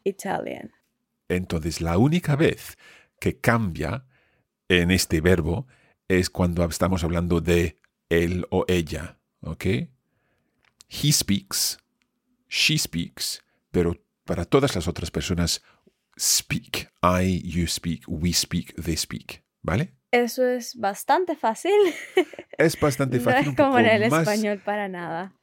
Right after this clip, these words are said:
Speaker 2: No, eh, entonces un punto para el inglés, ¿no?
Speaker 1: <laughs> Sí, así es.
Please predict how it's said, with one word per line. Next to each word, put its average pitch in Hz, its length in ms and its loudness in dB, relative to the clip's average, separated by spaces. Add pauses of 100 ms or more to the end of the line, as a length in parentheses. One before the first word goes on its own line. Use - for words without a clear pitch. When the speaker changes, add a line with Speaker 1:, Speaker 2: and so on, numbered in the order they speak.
(180)
Speaker 2:
No, 117 340 -4
eh, - 200 -4
entonces 113 540 -2
un 120 220 -2
punto 113 380 -2
para 92 220 0
el 87 100 2
inglés, 87 400 0
¿no? 135 140 2
Speaker 1:
<laughs> 381 880 0
Sí, - 400 -6
así 214 340 0
es. - 360 -6